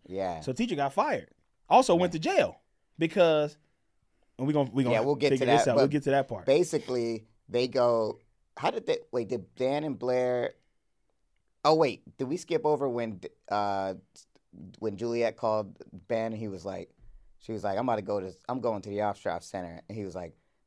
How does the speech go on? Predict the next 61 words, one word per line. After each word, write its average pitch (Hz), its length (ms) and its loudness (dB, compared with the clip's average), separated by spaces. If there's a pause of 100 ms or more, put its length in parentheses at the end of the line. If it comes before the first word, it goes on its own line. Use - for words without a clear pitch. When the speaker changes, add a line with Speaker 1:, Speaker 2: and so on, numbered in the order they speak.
(160)
Speaker 1:
"I 113 60 -4
gotta 117 180 4
Speaker 2:
This 165 60 4
Speaker 1:
stop 110 280 0
you." 90 60 -10
Speaker 2:
No, - 120 4
this 180 140 2
is 160 100 -4
right 160 140 6
now. 175 220 0
Speaker 1:
Okay. 95 380 0
Speaker 2:
Juliet 160 300 4
calls 156 260 6
Ben 143 240 2
and 131 100 -2
was 127 140 -4
like, 127 260 2 (320)
"They 165 220 2
in, 165 200 2
they 165 180 4
in 160 120 2
Cornwall 139 460 2
right 107 160 -4
now. 101 120 -8
They, 151 180 2
Speaker 1:
Right. - 120 -2
Speaker 2:
they 160 140 2
here. 156 300 2
Blair 156 260 0
and 151 80 -2
Dan 147 160 -4
here. 147 80 -4
They 160 120 0
finna 147 180 -2
Speaker 1:
Yeah. 135 80 -6
Speaker 2:
get 147 120 0
me." 117 220 -4
Speaker 1:
Yeah, 110 240 2
yeah. 101 280 -2 (100)
Speaker 2:
So 135 440 6
Speaker 1:
the 147 120 2
jig 220 240 8
is 151 180 2
up. 202 180 8
Speaker 2:
the 147 80 0
jig 170 200 6
is 175 100 6
up. 208 240 10 (260)
And 156 80 0
he's 185 200 6
like, - 380 6
Speaker 1:
<laughs> - 40 -20
Speaker 2:
"What 190 160 4
are 208 40 2
you 196 80 2
doing? 175 220 8 (100)
What 220 120 8
are 269 40 6
Speaker 1:
Yeah. 254 60 6
Speaker 2:
you - 60 2
doing?" 233 280 6